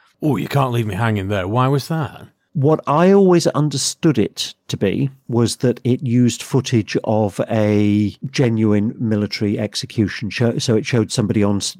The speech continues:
Speaker 2: uh, on screen who properly died.
Speaker 1: Not
Speaker 2: Whether that's
Speaker 1: the actual execution.
Speaker 2: Yes.
Speaker 1: Just the, oh my God, right.
Speaker 2: Whether that's the reason or whether it was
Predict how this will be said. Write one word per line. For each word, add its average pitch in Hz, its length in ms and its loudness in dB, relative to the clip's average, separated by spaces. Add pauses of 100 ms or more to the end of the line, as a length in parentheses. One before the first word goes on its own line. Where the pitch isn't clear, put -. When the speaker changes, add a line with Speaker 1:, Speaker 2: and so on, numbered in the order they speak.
(120)
Speaker 2:
uh, 101 360 -2
on 101 200 -4
screen 101 600 -2 (380)
who 104 500 -2
properly 98 360 -4
died. 95 440 -2 (280)
Speaker 1:
Not 214 160 4
Speaker 2:
Whether 139 220 2
that's 127 280 -4
Speaker 1:
the 131 220 0
actual 123 680 -4
execution. 117 960 -8 (380)
Speaker 2:
Yes. 123 160 0
Speaker 1:
Just - 260 -4
the, 131 100 -12 (560)
oh 131 80 -2
my 78 180 -8
God, 95 420 -16 (180)
right. 110 280 -10 (260)
Speaker 2:
Whether 151 340 4
that's 135 300 2
the 143 100 2
reason 120 400 0
or 117 260 2
whether 123 440 2
it 104 200 -2
was 107 280 -4